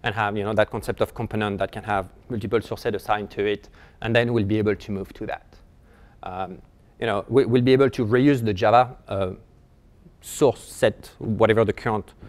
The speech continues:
you know, uh, type is really, and then we'll add our own, like, RenderScript source set. We'll use the C P P source set maybe, or the C source set. You know, so we'll just use all of them and just, you know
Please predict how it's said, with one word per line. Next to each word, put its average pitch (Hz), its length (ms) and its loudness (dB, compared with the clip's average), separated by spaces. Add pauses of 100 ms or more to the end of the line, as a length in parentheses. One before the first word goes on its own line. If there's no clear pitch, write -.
(340)
you 101 80 -6
know, 90 300 -14
uh, 101 80 -8
type 117 360 0
is 92 220 -2
really, 92 320 -2 (300)
and 113 120 -2
then 110 220 2
we'll 101 180 2
add 101 220 0
our 101 120 -2
own, 98 180 -4
like, 92 160 -8
RenderScript 147 560 -2
source - 220 -6
set. 107 340 -2
We'll 101 200 -2
use 101 300 -4
the 95 240 -4
C - 220 -8
P 151 100 -2
P 110 160 -2
source - 220 -12
set - 240 -8
maybe, 110 240 -4
or 107 80 -2
the 101 80 -4
C - 160 -4
source 135 240 -8
set. 117 160 -6 (480)
You 127 60 -4
know, 120 40 0
so 131 140 0
we'll 135 140 4
just 156 200 2
use 143 140 6
all 135 120 8
of 113 120 4
them 110 240 2
and 98 120 -6
just, 107 300 -6
you 104 80 -2
know 95 140 -6